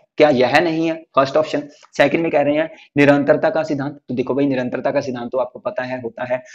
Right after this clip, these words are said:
Second में कह रहे हैं, अ, विविधता का सिद्धांत, means individual differences, अ, का प्रिंसिपल जो इसमें आते हैं,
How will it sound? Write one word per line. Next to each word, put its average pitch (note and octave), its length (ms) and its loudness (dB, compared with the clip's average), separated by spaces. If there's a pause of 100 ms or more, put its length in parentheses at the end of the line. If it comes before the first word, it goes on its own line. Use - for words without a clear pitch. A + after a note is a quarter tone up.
(160)
Second D#3+ 320 0
में F#3 120 0
कह D#3 140 2
रहे D3+ 160 2
हैं, D#3+ 240 0 (280)
अ, C3 300 0
विविधता C#3+ 380 0
का E3 120 -4
सिद्धांत, C#3 400 -6 (300)
means C#3+ 340 2
individual D3+ 840 0
differences, C3+ 580 -4
अ, - 260 -16 (500)
का C#3 80 2
प्रिंसिपल C3+ 480 -2
जो C3+ 100 0
इसमें C3 200 -8
आते B2+ 220 -8
हैं, C3 160 -6